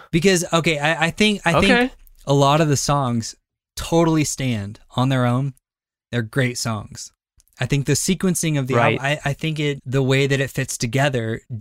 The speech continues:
Speaker 1: doesn't work for me. It feels, it
Speaker 2: Mm-hmm.
Speaker 1: feels a lot more like a first album than a second album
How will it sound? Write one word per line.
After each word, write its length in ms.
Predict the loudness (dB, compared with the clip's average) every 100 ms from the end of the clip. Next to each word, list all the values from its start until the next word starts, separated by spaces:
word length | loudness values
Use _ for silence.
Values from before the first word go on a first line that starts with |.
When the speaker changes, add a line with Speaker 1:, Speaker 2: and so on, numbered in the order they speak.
| -6
Speaker 1:
doesn't 500 | 0 0 2 0 -4 -10 _ _ _ _ _ _ -8
work 320 | -4 -4 -6
for 140 | -10
me. 260 | -10 -12 -20 _ _ _ -4
It 160 | -4
feels, 720 | -4 0 2 4 2 0 -6 -12 -18
it 100 | -20 -20 _ -2
Speaker 2:
Mm-hmm. 320 | 0 0 4
Speaker 1:
feels 240 | 6 6
a 60 | 4
lot 400 | 4 4 2 0
more 560 | 0 0 0 0 -4 -8 _ _ -6
like 560 | -2 0 0 -4 -8 _ _ _ _ -6
a 80 | -6
first 500 | -2 2 2 2 0
album 560 | 0 0 -2 -4 -8 -12 -20 _ _ _ -8
than 200 | -2 0
a 40 |
second 440 | -2 -2 -2 -2 -4
album 480 | -4 -8 -10 -14